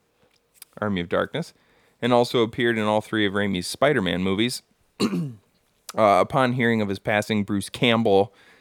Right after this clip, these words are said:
tweeted, "Tim was a mainstay in our, uh, amateur Super Eight flicks and loved working, uh, and I loved working with him decades later on Army of Darkness and My Name is Bruce. Tim was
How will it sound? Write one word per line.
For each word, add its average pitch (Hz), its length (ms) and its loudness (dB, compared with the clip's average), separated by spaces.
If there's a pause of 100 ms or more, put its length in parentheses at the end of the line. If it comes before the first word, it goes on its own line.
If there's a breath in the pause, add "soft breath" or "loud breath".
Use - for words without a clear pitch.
(240 soft breath)
tweeted, 117 440 2
"Tim 151 280 2
was 143 120 0
a 127 40 2
mainstay 117 720 2
in 104 140 -2
our, 101 320 2
uh, 95 320 0
amateur 120 380 0
Super 127 360 -6
Eight 120 200 0
flicks 123 340 -4
and 101 240 -4
loved 120 280 4
working, 110 540 -2 (280)
uh, 95 260 0 (100)
and 113 140 2
I 101 80 4
loved 127 320 4
working 131 300 0
with 104 160 -4
him 104 180 -2
decades 110 460 -2
later 104 280 2
on 95 120 -4
Army 107 260 -2
of 98 100 -4
Darkness 98 540 -4 (540 soft breath)
and 104 180 2
My 98 140 2
Name 101 200 2
is 98 120 -2
Bruce. - 480 -6
Tim 123 260 -2
was 113 260 0